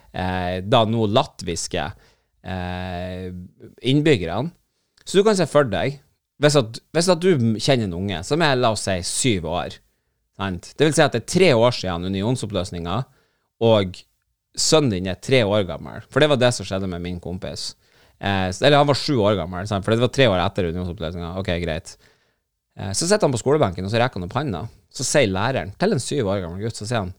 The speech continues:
"Hold kjeften, din okkupant." Han får svar,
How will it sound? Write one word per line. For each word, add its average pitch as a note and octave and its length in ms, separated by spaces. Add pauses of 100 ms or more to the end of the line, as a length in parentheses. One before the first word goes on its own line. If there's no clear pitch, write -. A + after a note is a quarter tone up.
(160)
"Hold D#3 100
kjeften, - 480 (160)
din A2 160
okkupant." A2 720 (1300)
Han C3 160
får F2 160
svar, C2 220